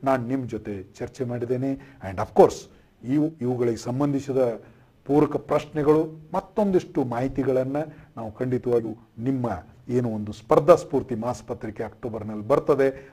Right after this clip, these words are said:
ಅಲ್ಲಿ ಇನ್ನಷ್ಟು ವಿವರ, ಇನ್ನಷ್ಟು, ಆ, ವಿಶ್ಲೇಷಣೆಯೊಂದಿಗೆ ಮತ್ತು ಇವುಗಳ ಮೇಲೆ ಹಿಂದೆ ಕೇಳಿರುವ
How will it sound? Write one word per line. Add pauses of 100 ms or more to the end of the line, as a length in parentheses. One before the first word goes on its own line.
ಅಲ್ಲಿ
ಇನ್ನಷ್ಟು
ವಿವರ,
ಇನ್ನಷ್ಟು, (260)
ಆ,
ವಿಶ್ಲೇಷಣೆಯೊಂದಿಗೆ
ಮತ್ತು (180)
ಇವುಗಳ
ಮೇಲೆ
ಹಿಂದೆ
ಕೇಳಿರುವ